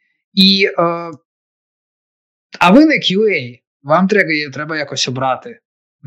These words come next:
Да? І у вас є якийсь бюджет. І от вам, е, і от всі ці деталі прям продумати, а потім уявити собі, що ви публікуєте вакансію, і вам подають заявки, там, типу, двадцять п'ять людей. Або п'ятсот,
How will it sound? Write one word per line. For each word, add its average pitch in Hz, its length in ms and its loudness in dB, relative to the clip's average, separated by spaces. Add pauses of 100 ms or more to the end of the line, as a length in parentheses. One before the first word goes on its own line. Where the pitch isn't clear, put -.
Да? 170 160 4
І 160 160 0
у 151 80 0
вас 196 280 -2
є 180 160 -6
якийсь 160 220 -6
бюджет. 127 520 -4 (500)
І 165 140 4
от 190 240 2
вам, 208 360 -2
е, 170 260 -6
і 208 60 -6
от 190 120 -4
всі 233 200 2
ці 226 140 -4
деталі 196 500 -2
прям 151 240 -8
продумати, 240 540 -2
а 156 80 -2
потім 208 240 -2
уявити 170 400 -4
собі, 208 260 0
що 151 220 0
ви 196 160 0
публікуєте 160 580 -6
вакансію, 190 560 -2
і 151 120 -8
вам 202 220 2
подають 160 400 -6
заявки, 156 600 -2 (360)
там, 139 200 0
типу, 135 240 -2
двадцять 180 320 -2
п'ять 156 180 -4
людей. 123 400 -8 (720)
Або 175 200 6
п'ятсот, - 540 -2